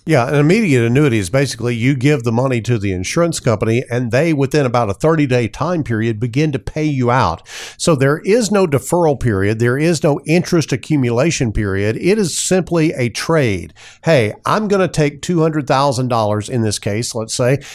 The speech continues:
and I'm gonna buy fourteen thousand dollars a year of income. And that's just a hypothetical number that I'm throwing out there. But let's just say that that's the, the, the deal. In an immediate annuity, that happens within about thirty days. So you don't have any opportunity for it to gain any interest.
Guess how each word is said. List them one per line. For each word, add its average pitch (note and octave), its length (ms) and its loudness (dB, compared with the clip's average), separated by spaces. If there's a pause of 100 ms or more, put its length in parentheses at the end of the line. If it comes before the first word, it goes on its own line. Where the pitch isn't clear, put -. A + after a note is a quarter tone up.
(120)
and B2+ 140 0
I'm G3 180 0
gonna D#3+ 180 2
buy A#2+ 580 0 (100)
fourteen F#3+ 480 2
thousand D3+ 400 0
dollars C#3 320 2
a A#2+ 80 -2
year A#2+ 240 0
of G2 80 -2
income. A2+ 560 -2
And B2+ 180 0
that's B2+ 200 -2
just B2+ 200 -2
a A#2 60 -2
hypothetical A#2+ 920 0
number A2+ 360 0
that G#2 100 -2
I'm G2+ 140 -2
throwing A#2+ 320 0
out A#2+ 220 0
there. G2+ 180 -2
But A2+ 160 -6
let's C#3+ 200 -2
just - 220 -4
say D#3+ 140 2
that A2 180 -6
that's C3 280 -2
the, B2 120 -2
the, A2+ 420 -4
the A2 220 -4
deal. G#2 480 0 (320)
In E3 160 0
an D#3 140 2
immediate F3+ 420 0
annuity, A#2+ 420 2
that C3 220 0
happens C#3+ 460 -2
within B2+ 200 -2
about A#2+ 320 -2
thirty B2 300 0
days. G2+ 320 -2
So C3+ 140 0
you C3+ 160 0
don't F3 160 0
have C3+ 180 0
any C#3+ 220 2
opportunity C#3 600 0
for B2 240 0
it B2 120 -2
to A#2+ 100 -2
gain B2 460 0
any A2+ 280 0
interest. A#2 460 -2